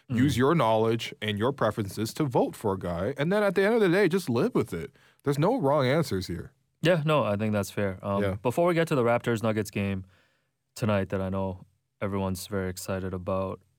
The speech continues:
Speaker 1: um, in terms of the other awards,
Speaker 2: Mm.
Speaker 1: uh, are there ones that stand out to you, that's interesting to you, or anything that you wanna point out, or the other races?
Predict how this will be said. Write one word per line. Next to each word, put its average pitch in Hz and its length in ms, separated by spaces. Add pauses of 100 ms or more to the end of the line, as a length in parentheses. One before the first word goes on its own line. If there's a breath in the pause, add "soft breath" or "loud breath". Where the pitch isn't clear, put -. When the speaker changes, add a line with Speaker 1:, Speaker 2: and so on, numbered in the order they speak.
(160)
Speaker 1:
um, 98 380 (160)
in 135 80
terms 240 220
of 226 80
the 139 100
other 131 220
awards, 92 640 (100)
Speaker 2:
Mm. 104 320
Speaker 1:
uh, 123 60
are 120 180
there 147 160
ones 156 240
that 147 120
stand 143 260
out 143 180
to 147 100
you, 147 120
that's 120 180
interesting 131 540
to 135 100
you, 127 240
or 101 140
anything 107 260
that 101 140
you 98 80
wanna 98 160
point 95 260
out, 104 220 (340)
or 101 80
the 98 140
other 101 160
races? 156 440